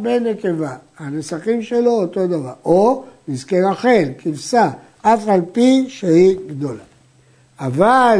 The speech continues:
נזקי עיל הן שני עשרונים סולת, בלול בשלישית ההין שמן,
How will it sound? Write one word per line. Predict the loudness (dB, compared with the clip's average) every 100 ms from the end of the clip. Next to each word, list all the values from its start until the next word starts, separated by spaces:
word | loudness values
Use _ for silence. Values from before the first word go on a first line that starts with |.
| 2
נזקי | -2 -6 -4 -2 -2 -4
עיל | 0 4 4 4 2 0 -6 -18 _ _ -20 _ _ _ -2
הן | 2 4 4 2 -4 -16 _ _ -20
שני | -6 2 4 6 4
עשרונים | 2 -2 0 2 2 0
סולת, | -2 0 2 2 0
בלול | -2 0 2 2
בשלישית | 0 -2 -2 -2 0 2 2 2
ההין | 4 4 2
שמן, | -6 -14 -14